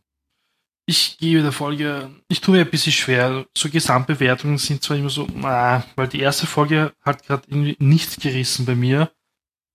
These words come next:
Und da kam dann halt die zweite Folge, da muss ich dem Team sogar zustimmen, das war halt so,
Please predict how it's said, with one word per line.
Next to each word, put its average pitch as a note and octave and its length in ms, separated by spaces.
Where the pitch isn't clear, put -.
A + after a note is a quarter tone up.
Und C#3 100
da C#3 40
kam C#3 260
dann C#3+ 100
halt C3+ 140
die B2 80
zweite B2+ 360
Folge, C#3 540
da C3+ 80
muss C#3 160
ich - 60
dem C3 140
Team C#3 140
sogar B2+ 200
zustimmen, C3 560
das B2 200
war C3 80
halt B2+ 140
so, C#3 280